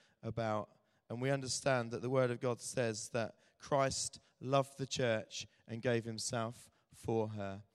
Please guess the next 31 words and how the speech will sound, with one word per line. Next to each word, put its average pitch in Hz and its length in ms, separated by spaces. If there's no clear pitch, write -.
And, 120 380
uh, 120 140
the 120 140
people 139 360
of 123 80
God, 113 320
we 131 260
here 120 300
today, 110 520
we 123 200
are 117 120
the 117 100
church. - 640
And 117 260
you 131 120
are 120 100
loved 120 360
by 120 160
God, 110 320
so 147 320
much 147 260
so 117 360
that 120 260
God 135 260
sent 123 260
his 117 300
one 147 420
and 135 100
only 135 360
beloved 131 500
Son 117 460